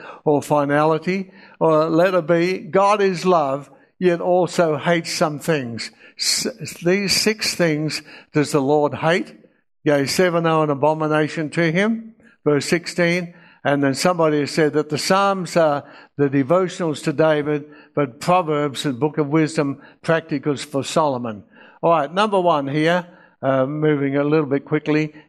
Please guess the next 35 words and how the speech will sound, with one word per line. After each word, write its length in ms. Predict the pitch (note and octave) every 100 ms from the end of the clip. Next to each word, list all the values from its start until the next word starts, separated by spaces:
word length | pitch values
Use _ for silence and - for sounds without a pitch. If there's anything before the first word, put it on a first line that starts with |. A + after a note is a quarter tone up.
| _
God 320 | F3 F#3 F#3+
is 400 | F#3 F#3 F3+ D3+
love. 440 | E3+ D#3 A#2 A2 B2
God 500 | E3 D#3+ C#3 - C#3
doesn't 340 | D#3+ C#3 C#3+
have 300 | C#3 F#3+ D#3
love. 440 | C3+ B2+ C#3+ E3+ - - _
God 320 | D#3+ D3+ C#3+ D3+
is 300 | F3+ E3 C#3+
love. 360 | C3 A#2 G2+ - _ -
That's 220 | D#3 D3
his 200 | D3 A#2
very 360 | E3+ E3 D3+
nature 420 | D3 D3+ D3 - C#3
and 140 | A#2+
character. 380 | D#3 C#3+ A#2+ C#3
Everybody 420 | C#3+ C#3+ C#3+ C#3+
said 240 | C3 D3+
amen? 480 | C#3+ C#3+ C#3+ D3+ F3+ - - - - - - -
Now, 400 | D#3 D#3 B2 -
what 220 | D#3+ G#3 A#3+
about 420 | A3 F#3 F#3 F#3
this 160 | D#3
sentence? 580 | - F3+ D3+ C#3+ C#3+ C#3
And, 300 | D3 C3 A#2 - - _ A#2+
uh, 60 |
some 240 | - E3+ D3+
of 160 | C#3
you 80 | D3
have 140 | B2+
heard 200 | C#3+ D3+
me 140 | C#3+ B2+
say 240 | E3 C#3+
this 240 | B2+ C3 -
before. 640 | C3+ D3+ C#3 C3+ D3+